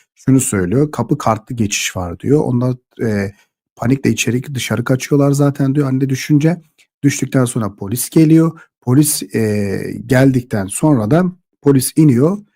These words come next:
E, oradan kapıyı kapatıp çıkıyorlar. Kart da içeride kalıyor. Kart içeride kaldığı için eve giremiyorlar. Eve giremedikleri için de Tuğberk camdan girdi diye açıklamalarda bulunuyor. Yani,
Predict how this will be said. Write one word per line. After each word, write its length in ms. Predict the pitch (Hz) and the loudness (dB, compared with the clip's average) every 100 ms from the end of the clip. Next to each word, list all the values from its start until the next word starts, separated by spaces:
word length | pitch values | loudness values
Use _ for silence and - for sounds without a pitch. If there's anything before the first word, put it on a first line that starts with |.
| _ _ _ 101 | _ _ _ -8
E, 360 | 98 95 - - | -6 -6 -6 -4
oradan 360 | 120 117 180 | -2 0 0
kapıyı 280 | 180 180 160 | -2 -2 -2
kapatıp 440 | - 107 104 - - | -2 -6 -6 -8 -14
çıkıyorlar. 520 | - 104 107 151 156 | -12 -6 -2 -2 -2
Kart 300 | - 147 143 | 0 0 0
da 60 | 107 | -6
içeride 440 | 101 107 98 135 | -6 -6 -2 -2
kalıyor. 360 | - 143 156 156 | 0 0 0 0
Kart 220 | 143 135 | -2 -2
içeride 380 | 127 123 120 131 | -2 -2 0 -2
kaldığı 260 | 123 117 117 | -2 -4 -4
için 180 | - | -6
eve 160 | 104 98 | -6 -6
giremiyorlar. 600 | 92 110 143 151 147 156 - - _ - | -4 0 4 4 4 0 -6 -20 _ 2
Eve 100 | 156 | 4
giremedikleri 680 | 143 147 135 104 - 101 98 | 4 2 0 -4 -8 -8 -8
için 280 | 95 143 | -8 -4
de 240 | 165 190 190 | -2 -2 -4
Tuğberk 460 | - 139 139 180 - | -2 0 0 -4 -6
camdan 400 | 127 113 110 98 _ _ _ - | -4 -2 -4 -6 _ _ _ -10
girdi 320 | 101 95 95 | -10 -8 -2
diye 240 | 123 180 180 _ _ _ _ - | 2 0 -2 _ _ _ _ -8
açıklamalarda 680 | - - 104 98 113 135 139 | -8 -8 -10 -8 -6 -2 -2
bulunuyor. 300 | 120 104 101 | -2 -4 -4
Yani, 420 | 165 120 127 151 | -2 0 0 0